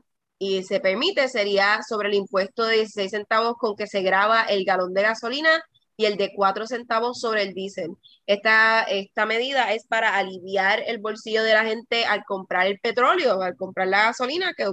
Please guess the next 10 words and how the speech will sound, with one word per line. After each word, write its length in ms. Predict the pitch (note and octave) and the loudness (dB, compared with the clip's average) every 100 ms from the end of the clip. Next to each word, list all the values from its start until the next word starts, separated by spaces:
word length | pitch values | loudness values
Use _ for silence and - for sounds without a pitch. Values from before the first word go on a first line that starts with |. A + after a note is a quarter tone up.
| - | -4
como 200 | F#3+ F#3 | -8 -8
ustedes 280 | - F#3 F#3+ | -2 -2 0
dijeron, 340 | G#3+ A#3 B3 | 0 0 0
pues, 160 | A3+ G3+ - _ _ _ _ | 0 -2 -2 _ _ _ _
bajó. 520 | G#3 B3+ C4 B3 - _ _ _ _ _ _ _ - _ - | 2 4 4 2 -2 _ _ _ _ _ _ _ -20 _ -2
Eh, 880 | G#3+ A3 A3 G#3 G3+ F#3+ F#3 F3+ E3+ - - | 2 4 4 4 2 2 0 0 -2 -4 -12
y 600 | G#3 G#3 G3+ G3 F#3+ F#3+ | -8 -4 -2 -2 -2 0
él, 280 | F#3+ G#3+ - _ _ | -2 -4 -8 _ _
pues, 180 | A3 A3 | -8 -6
firmó 640 | A3 G3+ G3+ G#3 G#3+ C4 | -6 -4 0 2 2 0